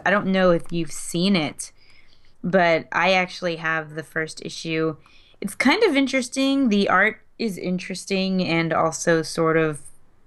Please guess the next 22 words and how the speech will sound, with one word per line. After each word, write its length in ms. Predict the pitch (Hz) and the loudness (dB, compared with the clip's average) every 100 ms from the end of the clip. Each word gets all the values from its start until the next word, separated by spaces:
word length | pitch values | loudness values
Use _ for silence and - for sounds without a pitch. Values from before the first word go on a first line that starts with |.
| _ - - _ | _ -20 -20 _
in-, 220 | - 175 - | -2 -2 -2
strange. 920 | - - - 160 151 175 202 - - - - 254 | -10 -8 -2 0 2 2 0 -2 -8 -14 -2 0
<laughs> 640 | - - - - - - | 0 -4 -18 -18 -16 -2
I'll 100 | 196 | -2
say 200 | 180 185 | 2 4
that, 300 | 170 165 - | 4 2 2
but, 240 | 175 165 - | 0 0 2
uh, 300 | 170 160 156 - - - - - - - - - | 0 0 -4 -10 -12 -10 -10 -14 -16 -16 -16 -4
that's 300 | 185 196 - | 0 0 -2
pretty 240 | - 196 | -8 -8
cool. 220 | - 190 | 0 4
And 280 | 190 190 196 | 4 2 0
then 540 | 190 190 190 185 180 - _ _ | 0 0 0 -2 -2 -8 _ _
Poe 140 | - 214 | 0 0
Dameron 300 | 202 190 185 | 2 -2 -2
number 200 | 170 170 | -2 -4
three 300 | - 220 240 | -4 0 0
came 280 | - 226 214 | 0 0 2
out 220 | 214 - | 2 4
recently 640 | 214 214 - - 202 202 | 2 0 -2 0 2 4
as 160 | 180 170 | 2 2
well. 640 | 175 185 185 185 180 | 4 6 6 6 4